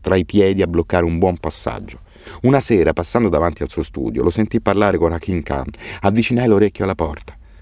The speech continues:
"Ringrazia che abbia la salute", diceva Rahim Khan.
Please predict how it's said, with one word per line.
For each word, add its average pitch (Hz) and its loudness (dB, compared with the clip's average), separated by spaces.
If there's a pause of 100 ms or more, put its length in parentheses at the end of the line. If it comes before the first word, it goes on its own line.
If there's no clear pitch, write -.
(240)
"Ringrazia 90 2
che 85 -2
abbia 80 2
la 80 2
salute", 76 0
diceva 67 0
Rahim 67 -4
Khan. 65 -8